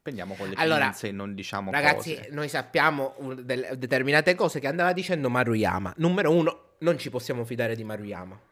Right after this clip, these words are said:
Speaker 1: Anche perché se ci fidavamo di Maruyama, Pluto era già bello e che è finito, è
Speaker 2: Infatti.
Speaker 1: uscito da pezzo, quindi.
Speaker 2: Cioè, se co-, se co-, come l'aveva detto lui, si sarebbe dovuto fare nel duemila,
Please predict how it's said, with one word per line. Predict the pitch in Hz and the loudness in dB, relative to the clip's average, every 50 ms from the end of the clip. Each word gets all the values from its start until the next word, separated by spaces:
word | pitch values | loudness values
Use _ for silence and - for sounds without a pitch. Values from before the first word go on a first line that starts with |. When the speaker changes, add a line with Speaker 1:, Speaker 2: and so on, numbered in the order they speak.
| _ _ _ _ _ _ _ _ _ - | _ _ _ _ _ _ _ _ _ -6
Speaker 1:
Anche | 127 123 - 131 110 | -6 -2 -2 -2 0
perché | - 127 117 - 123 | 0 -2 -2 -2 -2
se | 110 104 | -4 -4
ci | 107 113 | -8 -6
fidavamo | 104 113 104 110 113 117 117 | -4 0 4 4 6 4 4
di | 120 | 4
Maruyama, | 123 127 131 131 113 101 98 95 | 2 2 2 4 4 2 2 0
Pluto | - 117 110 95 101 | -2 -6 -4 0 2
era | 101 107 | 2 2
già | 110 117 | 2 2
bello | 107 117 110 107 104 | 2 2 0 0 0
e | |
che | 104 - | -2 -4
è | 113 | -6
finito, | 110 - - 110 107 98 98 135 | -6 -8 -12 -12 -10 -6 -4 -4
è | 107 | -4
Speaker 2:
Infatti. | 98 - - 117 | -4 -4 -6 -6
Speaker 1:
uscito | 117 110 | -4 -4
da | 98 90 87 | -4 -6 -4
pezzo, | - - 92 87 - - - 101 92 | -4 -4 -4 -4 -6 -8 -10 -8 -8
quindi. | 98 95 104 | -4 -4 -2
Speaker 2:
Cioè, | 139 151 | 0 2
se | 190 175 | 2 4
co-, | - 185 208 - | 4 4 4 4
se | - 214 | 4 2
co-, | 208 202 202 180 196 180 | 2 0 -2 -4 -2 0
come | 180 196 202 202 196 | 0 2 4 6 8
l'aveva | 202 208 208 208 208 208 208 | 8 8 8 8 8 8 8
detto | 190 220 214 220 - 247 | 6 6 4 6 6 6
lui, | 254 277 294 277 - | 8 8 6 2 2
si | - 190 | 0 0
sarebbe | 185 202 190 196 185 180 208 | 0 2 2 2 2 2 2
dovuto | 202 202 196 208 214 185 220 202 | 2 2 0 -2 -2 -2 0 0
fare | - 226 196 180 170 165 | 2 2 4 4 4 4
nel | 160 170 170 180 175 | 2 2 0 0 0
duemila, | 165 196 196 196 214 208 202 202 190 190 185 | 2 2 2 2 2 4 8 10 10 10 10